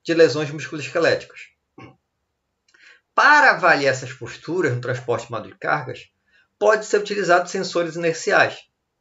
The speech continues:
que fornecem informações sobre movimentos e ângulos articulares. Com base nisso, o nosso objetivo foi avaliar a variação angular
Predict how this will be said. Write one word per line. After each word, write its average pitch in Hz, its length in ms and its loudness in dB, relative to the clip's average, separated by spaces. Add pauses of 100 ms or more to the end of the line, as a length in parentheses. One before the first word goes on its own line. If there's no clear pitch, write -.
(640)
que 214 100 -14
fornecem 170 560 2
informações 185 560 -4
sobre 170 240 -4
movimentos 175 800 -6
e 180 120 -2
ângulos 165 260 -2
articulares. 165 640 -2 (1400)
Com 196 140 -6
base 143 240 0
nisso, 165 420 -6
o 135 200 -10
nosso 208 360 2
objetivo 131 600 -6
foi 139 240 -4
avaliar 127 840 2
a 135 100 0
variação 135 800 -2
angular 123 500 -2